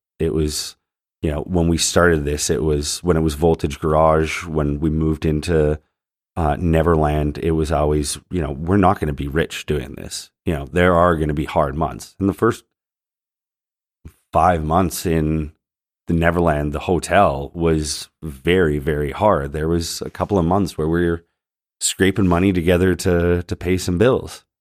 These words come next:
Um, but we got it done. We put in the work and, you know, but that's my idea s-, of success right now is, you know, the five years in, in the studio.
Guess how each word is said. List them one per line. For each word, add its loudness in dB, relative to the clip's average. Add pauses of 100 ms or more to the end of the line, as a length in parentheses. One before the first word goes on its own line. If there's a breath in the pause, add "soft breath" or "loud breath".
Um, -8
but -6
we -2
got 4
it -2
done. 2
We -4
put -6
in 0
the -2
work -2
and, -2 (800)
you 0
know, -4 (440)
but -4 (120)
that's 0
my 0
idea -2
s-, -6
of -4
success -4
right 4
now 2
is, -6 (640)
you -4
know, -8 (540)
the 0 (720)
five 2
years 0
in, -2
in -4
the -4
studio. -8